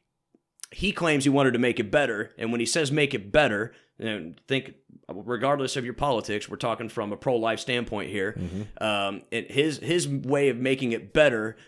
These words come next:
Speaker 1: was getting rid of, uh, certain mandates that are in it. So basically allowing exceptions for abortion. Well, someone who's a hundred percent pro-life, uh, that's not making it better. That's the total opposite of making it better. It,
Speaker 2: Mm-hmm.
Speaker 1: it's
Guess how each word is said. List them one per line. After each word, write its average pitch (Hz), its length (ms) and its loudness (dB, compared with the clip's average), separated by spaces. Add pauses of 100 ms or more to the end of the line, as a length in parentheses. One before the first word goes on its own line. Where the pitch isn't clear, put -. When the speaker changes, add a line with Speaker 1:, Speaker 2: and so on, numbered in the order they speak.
(100)
Speaker 1:
was 117 280 0
getting 143 360 4
rid 131 200 4
of, 113 400 0 (200)
uh, 104 400 2
certain 120 360 2
mandates 120 520 0
that 104 160 0
are 98 120 -2
in 101 140 -2
it. - 160 -12 (220)
So 110 240 0
basically 131 580 2
allowing 127 480 2
exceptions 107 760 0
for - 240 -2
abortion. 101 560 -2 (260)
Well, 107 240 0
someone 165 300 4
who's 131 160 4
a 123 40 -6
hundred 143 180 0
percent 120 280 -4
pro-life, 117 540 2 (420)
uh, 104 220 2
that's 151 160 4
not 170 100 -2
making 131 280 0
it 95 80 -4
better. 113 480 2
That's 165 140 0
the 135 60 -12
total 160 260 0
opposite 143 420 2
of 113 40 -2
making 107 220 0
it 92 100 -8
better. 98 280 -2
It, 117 140 -2
Speaker 2:
Mm-hmm. - 80 -4
Speaker 1:
it's 180 140 -2